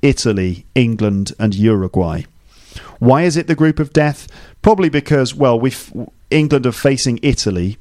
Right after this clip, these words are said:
and Italy are one of the top nations, footballing nations in the world. They've got a very strong team. They're very difficult to beat. They've got a very strong defensive record.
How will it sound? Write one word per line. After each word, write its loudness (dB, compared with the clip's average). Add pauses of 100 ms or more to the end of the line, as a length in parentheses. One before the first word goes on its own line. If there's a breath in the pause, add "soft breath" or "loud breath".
(680 soft breath)
and 2
Italy 0
are 2
one 0
of -4
the -4
top -2
nations, -2
footballing -2
nations -2
in -2
the 0
world. 0
They've -2
got 0
a 0 (100)
very -2
strong -2
team. -2 (520 loud breath)
They're 0
very 2
difficult -2
to 0
beat. -4 (220)
They've -2
got 0 (120)
a -12
very 0
strong -2
defensive -2
record. -2